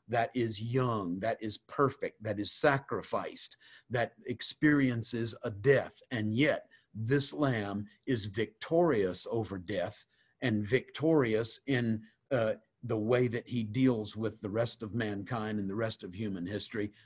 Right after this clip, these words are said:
So watch just a few examples as we look at what John, the Revelator, says about this vision that he sees of the Lamb. "I saw between the throne with the four living creatures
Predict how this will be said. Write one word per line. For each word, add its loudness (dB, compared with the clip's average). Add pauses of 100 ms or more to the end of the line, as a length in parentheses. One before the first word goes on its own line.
So 0
watch 0
just -2
a -6
few -2 (320)
examples -2 (220)
as 0
we -2
look 2
at -6
what 0
John, 0 (180)
the -6
Revelator, 2 (300)
says 2
about -2
this 0
vision 2
that -4
he -2
sees 0 (260)
of 2
the 2
Lamb. 2 (500)
"I 4
saw 4
between 2
the -4
throne -2 (380)
with 4
the 2
four 6
living 4
creatures 0